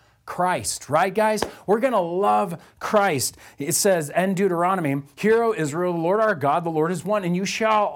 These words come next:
love," there's our term, "the Lord your God with all your heart, with all your soul, with all your might." That, that is the whole of us. That is an affection. That is a mind, a heart, a will.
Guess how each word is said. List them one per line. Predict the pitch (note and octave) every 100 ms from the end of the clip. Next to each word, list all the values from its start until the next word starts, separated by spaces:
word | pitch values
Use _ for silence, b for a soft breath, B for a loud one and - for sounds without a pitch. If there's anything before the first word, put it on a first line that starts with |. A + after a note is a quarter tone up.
| D3
love," | F#3 A#3 G#3+ D3
there's | E3+ F3+
our | F#3
term, | D#3+ C#3 F#3 D#3+ D3+ D3+ B -
"the | F3
Lord | F3+ F#3+ G#3 G3
your | G3
God | D3 G3 F#3+ D#3
with | D#3
all | E3 F3
your | E3
heart, | D#3 F3+ G3 D#3
with | D#3+
all | F3 E3+
your | F3+ E3 D3+
soul, | - - G3 F#3 E3
with | D#3+ D3
all | E3 F3
your | D#3+
might." | F3+ E3 C3+
That, | E3 B B
that | - F#3+
is | D#3+
the | F3
whole | D#3 E3 A3+ A#3+
of | G3+
us. | C3 G2+ - - - B B E3
That | G3+
is | F#3
an | F#3
affection. | C#3+ - G#3 G#3+ - F#3 C#3+
That | C#3+ E3
is | D#3
a | C#3+
mind, | A#2+ C3+ F3 G#3 G#3+ G3+ -
a | A#2+
heart, | - G3 G3 G3 - C#3+
a | C3
will. | A2+ F3+ G3+ G3+ G3